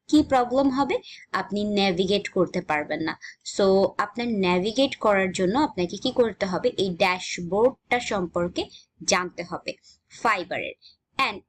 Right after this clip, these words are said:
এরপরে দেখেন আপনাকে এটাও জানতে হবে যে বায়ার রিকোয়েস্ট কি। অনেক সময় দেখেন যে অনেক স্টুডেন্টরা এটাই বোঝে না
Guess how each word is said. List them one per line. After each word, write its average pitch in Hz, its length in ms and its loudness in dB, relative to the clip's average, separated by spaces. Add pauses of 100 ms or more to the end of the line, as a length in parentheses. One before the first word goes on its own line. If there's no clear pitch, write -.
(120)
এরপরে 262 480 2
দেখেন 175 440 -4 (180)
আপনাকে 190 460 -4
এটাও 202 240 4
জানতে 220 340 -2
হবে 208 240 -2
যে 202 140 -2 (120)
বায়ার 180 280 0
রিকোয়েস্ট 202 460 -4
কি। 208 80 2
অনেক 202 200 2
সময় 262 240 2
দেখেন 208 440 -2
যে 208 200 2 (420)
অনেক 269 340 0
স্টুডেন্টরা 302 480 4
এটাই 269 380 2
বোঝে 196 380 0
না 180 200 -2